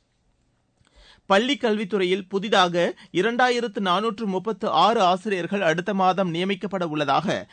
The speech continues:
அத்துறைக்கான அமைச்சர் திரு அன்பில் மகேஷ் பொய்யாமொழி கூறியுள்ளார். தருமபுரி மாவட்டம் அதியமான் கோட்டையில் நேற்று பள்ளி தலைமை ஆசிரியர்களுக்கான மாநில அளவிலான கருத்தரங்கில் பேசிய அவர், ஆசிரியர் காலி பணியிடங்கள் படிப்படியாக நிரப்பப்பட்டு வருவதாக கூறினார்.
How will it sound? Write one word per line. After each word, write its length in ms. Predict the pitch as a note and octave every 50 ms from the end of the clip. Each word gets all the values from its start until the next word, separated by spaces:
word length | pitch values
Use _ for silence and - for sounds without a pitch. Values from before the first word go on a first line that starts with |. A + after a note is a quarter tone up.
| - - -
அத்துறைக்கான 560 | E3 F3 - G#3+ G#3+ A3+ B3 A#3+ - A#3+ A#3
அமைச்சர் 520 | A3 G3+ E3 D#3+ F3+ F#3+ G3 A3 G#3+ G#3 G3+
திரு 160 | - F#3 E3+
அன்பில் 300 | D#3 E3 F#3 A3+ G#3+ G3+
மகேஷ் 320 | F#3+ A3 F#3 F#3+ - - -
பொய்யாமொழி 520 | D#3 D#3 E3+ F3 F#3+ F3 E3 D#3+ D#3+ F3 F3+ -
கூறியுள்ளார். 500 | D3+ C3+ C3 A#2+ B2 C#3 C3+ F#2 - - _ _ _ _ _ _ _ _ _ _ _ _ _ - D3+
தருமபுரி 380 | F3+ F3+ G3+ A3 A3 G3+ G3+
மாவட்டம் 500 | F3+ F3+ E3 E3+ E3 E3+ D#3 - F#3 G3
அதியமான் 440 | G#3 F3+ D#3 F#3 G3+ G3+ G3 F#3+ F#3
கோட்டையில் 420 | F3 F#3 E3 D#3+ E3+ E3 E3+ F3+ F3+
நேற்று 280 | E3+ E3 D3+ E3+ E3
பள்ளி 300 | - E3 E3 F#3+ A3 A3
தலைமை 360 | G#3+ F#3 E3 F3 F#3 G3+ F#3+
ஆசிரியர்களுக்கான 960 | E3+ E3+ - G3 F3 F3 E3 E3 F3 D#3+ D3+ - - D3 C3+ C3+ D3+ E3 E3+ E3+ - - - -
மாநில 420 | D#3 D#3+ F3+ G#3+ A3+ A#3+ A3+ A3+
அளவிலான 440 | G3+ F#3+ F#3 G3 F#3 F#3+ F#3+ F#3+ F#3+ -
கருத்தரங்கில் 540 | F3 E3+ F#3+ F#3 - F#3+ F#3+ F#3+ F#3 F#3
பேசிய 400 | - E3+ D#3 D3+ - D#3 C3+ A2
அவர், 280 | A#2 C#3 E3 - - - _ - - -
ஆசிரியர் 580 | - D#3+ G#3+ C4 B3 - C4+ C4+ B3+ B3+ B3 G3
காலி 300 | F3 E3+ E3+ G3+ A3 F#3
பணியிடங்கள் 640 | G3+ F#3+ F#3 G3 F#3+ F3+ F3 E3+ F3 F3 F#3+ G3+
படிப்படியாக 720 | G3 F#3 F3+ F#3+ G3+ A3 A#3 A3 G#3 F#3 G3 G#3 G#3+ G#3+
நிரப்பப்பட்டு 520 | F3 E3+ F3 G3 G3+ G#3+ F#3+ G3+ F3+ G3 D#3
வருவதாக 500 | D#3 D3+ D#3 D3 C#3 C3 C#3+ F#3 G#3 G#3
கூறினார். 460 | - D3 C3+ C#3 C3+ B2 F#2 C#2+